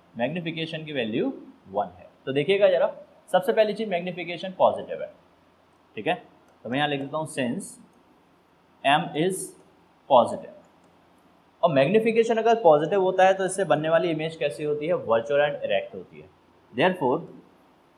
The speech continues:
image formed will be virtual and erect।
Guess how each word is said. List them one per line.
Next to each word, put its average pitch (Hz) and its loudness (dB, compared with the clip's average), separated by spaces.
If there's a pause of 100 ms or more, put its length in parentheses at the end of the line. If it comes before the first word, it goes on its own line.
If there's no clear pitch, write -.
(1600)
image 165 0 (1600)
formed 175 6 (2250)
will 196 2
be 113 -2 (1300)
virtual 151 4 (2500)
and 127 -4 (840)
erect। 92 -10